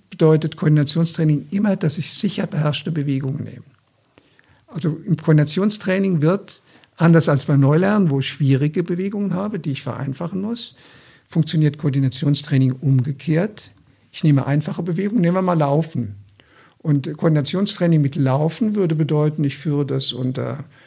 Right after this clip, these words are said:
Zeitdruck aus, also Slalomläufe, Hindernisläufe und so weiter. Oder ich führe es unter Präzisionsdruck auf, Balancieraufgaben und ähnliches mehr, Linienlaufen. Komplexitätsdruck würde bedeuten, ich kombiniere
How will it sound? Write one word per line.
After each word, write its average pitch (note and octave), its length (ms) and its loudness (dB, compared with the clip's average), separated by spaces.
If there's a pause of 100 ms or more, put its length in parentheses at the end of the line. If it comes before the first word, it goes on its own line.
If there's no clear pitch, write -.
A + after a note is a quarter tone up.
(240)
Zeitdruck D3+ 480 0
aus, G3 420 -2
also D3 180 -4
Slalomläufe, D3 1040 2
Hindernisläufe D3 920 2
und C3 120 0
so D3 140 0
weiter. E3+ 420 0
Oder D3 180 0
ich C3+ 100 -2
führe C#3+ 140 -2
es D3+ 100 -6
unter C3+ 140 -2
Präzisionsdruck D#3 800 -2
auf, C#3+ 300 -2
Balancieraufgaben D3 1040 0
und C#3+ 120 -2
ähnliches C#3 440 -4
mehr, D#3+ 240 2
Linienlaufen. D3+ 800 2 (320)
Komplexitätsdruck D3+ 920 0
würde C#3+ 220 0
bedeuten, C#3+ 400 0
ich C#3 160 -4
kombiniere C#3+ 680 0